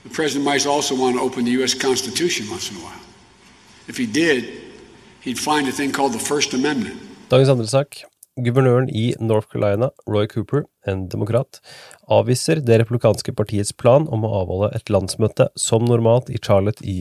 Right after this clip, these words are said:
Speaker 2: august. Cooper skriver i et brev til partiet at siden det er usikkert hva som vil være smittestatus for covid nitten i august, så er det som opprinnelig tenkt nødvendig å planlegge for et nedskalert landsmøte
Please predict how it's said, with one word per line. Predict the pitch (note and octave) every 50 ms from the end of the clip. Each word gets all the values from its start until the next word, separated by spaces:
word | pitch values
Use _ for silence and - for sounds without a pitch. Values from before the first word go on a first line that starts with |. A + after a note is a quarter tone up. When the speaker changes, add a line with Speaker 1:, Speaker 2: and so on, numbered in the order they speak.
| - - -
Speaker 2:
august. | - - - - - - - - - _ _ _ _ _ - - - - - _ _
Cooper | - - C#3+ B2+ - D#3+ D#3 D3+
skriver | - - C3 A#2+ A2+ B2
i |
et | B2+ -
brev | - C3 - G#2+ A2+ -
til | - - A2 G#2 G2+
partiet | - A#2+ - - - G#2+ A2+ A#2 C3+ C#3
at | -
siden | - - - A#2 G#2 G2 G2
det | G#2 A2+
er | - B2+ B2+ A2
usikkert | - - - G2+ - B2+ A#2+ A2+ G2 F2+
hva | G2 G2 G2+
som | - - B2+ A#2 A2+
vil | A2+
være | A2 G#2+ G2+ G2+ G#2
smittestatus | - - A#2+ A#2 - - F#2+ - - G2 G2 - - G#2+ - -
for | - - G#2 G2+ G2+ -
covid | - G#2 G#2 G#2 G#2+
nitten | G#2+ G#2 - - A2 G#2+ -
i | - G2+ G#2 G#2
august, | A2+ A#2+ D#3 E3+ - - - - - - - - - - _ _
så | - - C#3 A#2+
er | A2
det | A2
som | - A#2+ - C3+
opprinnelig | - - B2 A#2 G#2 A2 B2 B2+ -
tenkt | C3 C3 C#3+ D3 - - -
nødvendig | A2+ A#2 G#2+ G2+ G2 F#2 F#2 F#2 G#2+ G#2+
å |
planlegge | - - B2+ A#2 G2+ F#2 F2 F#2 F#2+ G#2 -
for | - G2
et | G2 - G2+
nedskalert | F#2+ F#2 F2+ - - - A2 A2 A#2+ - -
landsmøte | G#2 G2+ G2 - - - G#2 - - C#3+